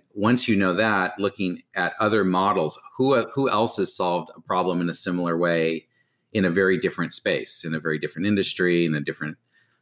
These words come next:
you know, geography or, or something like that. And I think bringing those different models and, uh, to the table really helps people look at it from a different angle.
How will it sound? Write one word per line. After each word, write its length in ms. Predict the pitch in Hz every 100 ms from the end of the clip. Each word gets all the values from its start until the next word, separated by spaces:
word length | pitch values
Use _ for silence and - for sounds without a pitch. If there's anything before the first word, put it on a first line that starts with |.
| -
you 140 | 87
know, 80 | 80
geography 880 | 78 90 92 95 92 - 90 87 82
or, 180 | 80 -
or 420 | 82 82 80 80
something 320 | - 92 87
like 240 | 85 78 -
that. 320 | 90 80 80
And 140 | 87 85
I 60 |
think 240 | 80 95 82
bringing 420 | 101 110 104 92
those 300 | 90 87 85
different 400 | - - 90 82 _ _ _ _ -
models 560 | 87 117 104 82 78
and, 240 | 82 82 - 80
uh, 300 | 80 78 76
to 160 | -
the 100 | 76
table 480 | - 113 107 87 82
really 240 | 90 90
helps 260 | 87 82 -
people 320 | 92 82 80
look 180 | 82 -
at 120 | 82
it 160 | 80 -
from 180 | 82 78
a 40 |
different 300 | 78 78 76
angle. 380 | 80 78 -